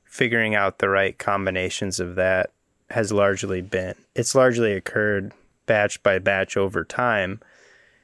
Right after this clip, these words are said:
And after, you know, eight years of being open and brewing all of these beers on a small system, so we got a ton of practice brewing with these things.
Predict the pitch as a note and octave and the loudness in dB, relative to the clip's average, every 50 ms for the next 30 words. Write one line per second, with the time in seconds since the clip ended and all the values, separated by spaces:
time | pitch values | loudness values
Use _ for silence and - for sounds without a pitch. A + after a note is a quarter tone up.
0 | _ _ _ _ - - - G#2+ G#2 G2+ G2 G2 - - - G#2 F#2 F#2 F#2 F#2 | _ _ _ _ -14 -8 -4 -2 -2 0 0 -2 -2 -2 -2 0 0 0 -2 -4
1 | G2 - _ _ - - - _ - A2 G#2 G2 F#2+ F#2+ F#2+ G2+ G2+ F#2 F#2 F#2 | -8 -14 _ _ -20 -20 -14 _ -6 -4 -2 -2 0 0 0 0 0 -2 -2 -4
2 | F#2 F#2 F#2 - G2+ - - F#2 F#2 F#2 F#2 F#2+ - - F#2 F#2 F#2 F#2 F#2 F#2+ | -4 -4 -6 -6 -8 -8 -8 -6 -4 -4 -4 -4 -4 -6 -10 -8 -8 -8 -8 -6
3 | F#2+ F#2+ F#2+ F#2+ F#2 F#2+ F#2+ F2+ F#2 F#2+ F#2+ F2+ - - F#2 F#2 F#2+ F#2+ - - | -6 -6 -8 -6 -6 -6 -6 -6 -6 -8 -8 -8 -8 -8 -8 -6 -6 -4 -6 -6
4 | G#2+ G2 G2 G2 G2 G#2+ - _ _ _ - - - - B2 A2 G#2 G2+ - - | -6 -8 -8 -10 -10 -12 -14 _ _ _ -10 -6 0 2 2 2 2 2 2 0
5 | B2 A#2+ - - A2 G2+ F#2+ - - G2+ F#2+ F#2+ F#2+ G2 G2 F#2+ - - _ _ | 0 0 0 -2 -2 -2 -4 -4 -2 -2 0 0 0 0 0 0 -2 -4 _ _
6 | _ _ _ _ _ _ _ - _ _ _ _ _ - - A2+ - - - - | _ _ _ _ _ _ _ -20 _ _ _ _ _ -4 -4 -4 -2 -2 -2 0
7 | A#2+ A2+ A2 F#2+ - - A#2 G#2+ G#2 G#2 - - G2+ F2+ - - - G2 G2 G#2 | 0 0 0 -2 0 0 0 0 0 0 -4 -4 -4 -4 -4 -6 -4 -2 0 0
8 | A2 G#2+ G2 F#2 F#2 F#2+ F#2+ F#2+ - - - G2+ G2 G2 - - G#2+ G#2 G#2 G2+ | 0 0 -2 -4 -6 -6 -8 -8 -8 -8 -6 -6 -4 -4 -4 -4 -2 -4 -4 -4
9 | F#2+ G2 G2 - - | -4 -4 -4 -6 -6